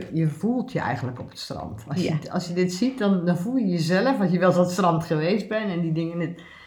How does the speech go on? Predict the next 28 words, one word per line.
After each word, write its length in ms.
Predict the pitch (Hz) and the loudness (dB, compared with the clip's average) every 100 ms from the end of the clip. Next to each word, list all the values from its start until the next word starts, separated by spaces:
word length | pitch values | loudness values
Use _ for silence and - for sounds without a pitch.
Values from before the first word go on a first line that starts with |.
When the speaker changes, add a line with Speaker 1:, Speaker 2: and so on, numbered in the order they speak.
| - - | -18 -6
Speaker 1:
ja, 180 | - | -2
als 100 | - | -2
je 80 | 156 | -2
dit 180 | 156 156 | -4 -4
ziet, 320 | - 233 - | -2 -4 -4
en 300 | - 151 - - _ - | -8 -8 -8 -14 _ -10
dan, 400 | 160 170 160 - | -4 -2 -2 -2
dan 220 | 151 160 | 0 0
denk 160 | 156 156 | 0 -2
je: 140 | 285 294 | 0 0
"Oh, 60 | |
ik 160 | 135 - | 0 -2
kan 140 | 127 | -4
me 80 | 127 | -4
zo 380 | 143 127 135 147 | -4 -4 -2 -2
daar 200 | 147 151 | 2 2
aan 120 | 151 | 2
het 80 | 160 | 0
strand, 440 | 160 170 156 160 | 0 0 0 2
eh, 360 | 175 165 165 165 165 - - - - - | 0 2 2 0 -2 -10 -20 -20 -20 -16
zien, 520 | 185 175 247 277 262 - | -6 2 4 6 4 -2
hè, 100 | - | 0
Speaker 2:
Ja. 160 | 208 | 2
Speaker 1:
voelen." 380 | 190 247 277 180 - - - | 4 4 4 2 -2 -8 2
Speaker 2:
Ja, 300 | 240 247 - | 6 6 6
en 100 | 208 | 6
het 120 | 196 | 6
is, 240 | 190 156 | 4 2